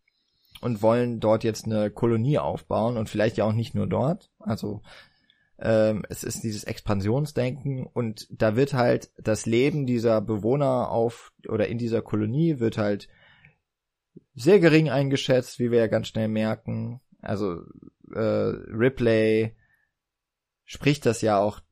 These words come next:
in einem der ersten Gespräche an, oder es ist ja quasi die, die Bedingung, die sie stellt, um mitzukommen an Burke, äh, dass er da, dass sie hinfliegen, um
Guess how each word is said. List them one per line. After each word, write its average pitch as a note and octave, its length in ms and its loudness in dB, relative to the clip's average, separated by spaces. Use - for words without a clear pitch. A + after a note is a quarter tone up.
in G#2+ 180 -6
einem A2 240 0
der F#2+ 100 2
ersten A2 240 -2
Gespräche G#2+ 440 -6
an, C3+ 260 -2
oder G#2 300 0
es - 160 -6
ist A2+ 100 -10
ja A2 80 0
quasi G#2 300 -2
die, G#2 240 -4
die G#2 360 -8
Bedingung, C#3 400 -2
die A#2+ 80 -2
sie A2 140 -4
stellt, A2 280 0
um G#2+ 60 -6
mitzukommen A2 640 -2
an G#2 160 -4
Burke, A2 400 0
äh, G#2+ 280 0
dass A2 220 -4
er G#2+ 260 2
da, G2+ 520 -2
dass G#2 160 -4
sie G#2+ 160 -2
hinfliegen, B2+ 600 0
um A2 360 -6